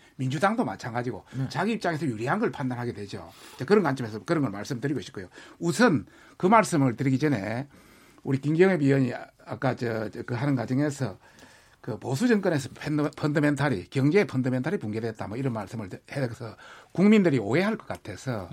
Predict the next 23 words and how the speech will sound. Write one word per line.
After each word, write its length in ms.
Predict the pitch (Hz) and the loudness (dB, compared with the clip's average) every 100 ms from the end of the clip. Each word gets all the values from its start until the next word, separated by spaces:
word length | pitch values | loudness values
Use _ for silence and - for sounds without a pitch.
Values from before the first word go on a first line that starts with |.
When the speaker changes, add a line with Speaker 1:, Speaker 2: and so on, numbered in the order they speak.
| 139 | -2
Speaker 2:
네. 160 | 131 123 190 - - _ _ | -2 -4 -12 -18 -20 _ _
Speaker 1:
박근혜 340 | 151 180 262 226 | 0 6 8 8
정권 320 | 175 156 139 | 6 4 4
뭐 100 | 123 | 4
전 260 | 143 190 220 | 4 6 8
정권만 560 | 240 247 277 254 214 - | 6 8 8 8 8 4
하고 260 | 160 175 | 2 2
비교, 360 | 175 123 139 117 | 0 0 2 2
전 300 | 165 190 226 | 4 4 6
정부하고 600 | 214 226 240 226 208 196 | 4 6 6 6 4 0
비교만 400 | - 120 143 131 | -2 -2 0 -2
해서도 640 | 101 147 107 - 107 95 - - - - - _ | -4 -6 -6 -6 -8 -8 -12 -20 -20 -20 -20 _
경제 320 | - 143 165 196 | 0 4 6 4
성장률도 560 | 226 208 170 143 117 | 4 2 2 2 -2
바-, 220 | - 110 - _ _ _ | -6 -12 -14 _ _ _
떨어졌고 580 | - 151 107 - 131 95 | -4 -2 -4 -6 -8 -8
선행지수 540 | - 156 196 208 226 180 | -2 0 2 2 2 0
왕창 380 | 120 113 123 165 | 0 -6 -6 -2
떨어졌고 680 | 214 156 98 - 107 92 - - - | -2 -2 -4 -8 -10 -10 -16 -20 -12
실업률도 580 | - 247 247 208 139 107 | 4 8 8 6 2 0
왕창 340 | 107 123 170 | -4 -2 -2
더 100 | 131 | 0
올라갔고 680 | 175 196 113 90 - 98 | 4 4 4 -2 -10 -10